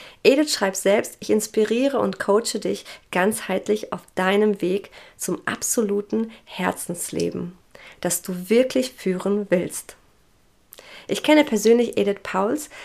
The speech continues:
seit über einem Jahr und bin wirklich Gott dafür dankbar, ihr begegnet zu sein.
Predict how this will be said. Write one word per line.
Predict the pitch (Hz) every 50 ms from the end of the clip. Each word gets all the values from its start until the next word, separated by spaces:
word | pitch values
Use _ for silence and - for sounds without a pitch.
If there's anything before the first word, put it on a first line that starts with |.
| - -
seit | - - 190 190 -
über | - 208 190 202 -
einem | - 185 185 185 185
Jahr | 180 180 185 185 196 220 277 311 294 - -
und | - 196 190
bin | 185 202 208 208 208 180 175
wirklich | 185 185 208 240 247 - - 240 233 - - 190
Gott | 190 214 220 226 226 - - -
dafür | 214 - - 202
dankbar, | 190 185 - 175 196 226 247 254 - 214 - -
ihr | - 202 196
begegnet | - 202 - - - 196 202 214 233 226 185 - -
zu | - - 175
sein. | 180 175 175 180 190 202 220 262